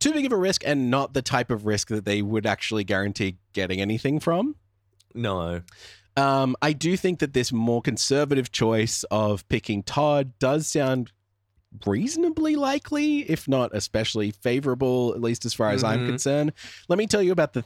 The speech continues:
Speaker 1: the hints and clues, okay? S-,
Speaker 2: Okay.
Speaker 1: so Todd recently flew to Sydney, Australia for a conveniently timed trip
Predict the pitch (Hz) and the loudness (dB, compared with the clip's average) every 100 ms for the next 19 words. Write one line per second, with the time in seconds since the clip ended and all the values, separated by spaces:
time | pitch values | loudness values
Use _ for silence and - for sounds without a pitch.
0 | - 123 101 123 113 - 107 - 117 98 | -2 0 2 2 0 0 -2 -2 -2 -2
1 | 80 - 92 98 92 160 - - - - | -2 -6 -6 -4 -2 -2 -6 -16 -20 -20
2 | _ - - 113 110 92 80 - 127 123 | _ -10 -6 -4 -2 -2 0 2 2 2
3 | 120 - - 151 160 165 156 - 123 151 | 2 -2 -2 0 2 2 0 0 0 0
4 | - 143 143 135 - 120 127 127 - 110 | -2 0 0 -2 -2 2 2 2 0 0
5 | - - 104 110 131 175 - 104 101 98 | 0 0 0 2 0 0 0 0 2 2
6 | 127 - 107 104 - 110 107 127 139 143 | 0 0 0 0 0 -2 0 0 2 0
7 | 143 131 - 117 113 107 - - - 113 | 0 -2 0 0 2 0 -4 -6 -2 -2
8 | - | -2